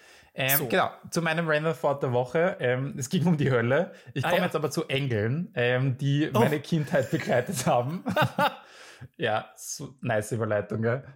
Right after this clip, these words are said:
Speaker 1: Äh, auf jeden Fall. Ich hab letzte Woche so ein bisschen, ich hab mein Kind-Ich wieder gebraucht. So, ich wa-
Speaker 2: Super.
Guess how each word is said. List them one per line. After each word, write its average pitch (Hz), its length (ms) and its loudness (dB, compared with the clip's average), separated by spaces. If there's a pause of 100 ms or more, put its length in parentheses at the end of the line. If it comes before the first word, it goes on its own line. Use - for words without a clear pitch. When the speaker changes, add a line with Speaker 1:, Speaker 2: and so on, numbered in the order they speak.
(120)
Speaker 1:
Äh, 127 480 4 (240)
auf - 160 -6
jeden 185 240 -2
Fall. 110 340 -4 (260)
Ich 185 280 -2
hab 131 180 -2
letzte 127 360 -2
Woche 120 280 0
so 131 140 -2
ein 120 100 0
bisschen, 120 460 0 (560)
ich - 160 -8
hab 135 80 -4
mein 120 240 -2
Kind-Ich 131 600 0
wieder 110 200 2
gebraucht. 95 680 -4 (200)
So, 131 340 -2 (420)
ich 117 140 -6
wa- 131 60 -10
Speaker 2:
Super. 135 500 -4